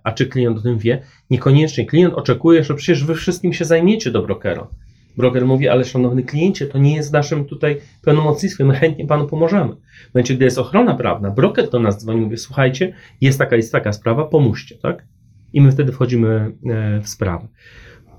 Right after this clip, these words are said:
To jest system naczyń, e, połączonych i ochrona prawna wchodzi w ten system.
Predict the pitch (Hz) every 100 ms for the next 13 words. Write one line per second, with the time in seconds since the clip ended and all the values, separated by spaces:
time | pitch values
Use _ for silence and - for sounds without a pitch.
0 | - - 175 202 202 202 - 151 - 160
1 | 135 127 131 123 123 - 110 107 113 110
2 | 104 95 85 110 - _ _ _ - 139
3 | 139 170 185 165 160 165 - - 175 170
4 | 170 165 151 - 135 110 -